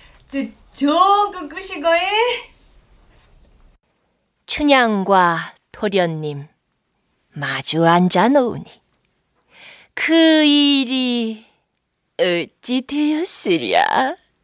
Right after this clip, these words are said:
Speaker 2: 지는 해를 받으면서 삼각산 제일봉에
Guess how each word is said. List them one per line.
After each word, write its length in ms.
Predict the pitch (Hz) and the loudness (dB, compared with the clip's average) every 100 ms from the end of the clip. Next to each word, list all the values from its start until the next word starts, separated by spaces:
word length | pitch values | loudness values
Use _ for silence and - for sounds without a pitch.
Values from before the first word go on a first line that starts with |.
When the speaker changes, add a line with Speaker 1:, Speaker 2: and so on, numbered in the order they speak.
| _ _ _ _ _ _ - - - - - - _ _ | _ _ _ _ _ _ -8 -8 -10 -14 -18 -20 _ _
Speaker 2:
지는 520 | - 202 196 190 180 180 | -2 4 6 6 4 2
해를 400 | 196 180 175 175 | 0 0 0 -4
받으면서 680 | - 196 175 175 180 - - _ _ _ - - - | -10 -14 -14 -14 -18 -20 -20 _ _ _ -20 -20 -12
삼각산 920 | - - 202 196 196 180 - 190 185 | -6 2 4 4 4 2 2 2 2
제일봉에 720 | - 214 202 202 202 190 175 | -2 0 0 0 -6 -8 -10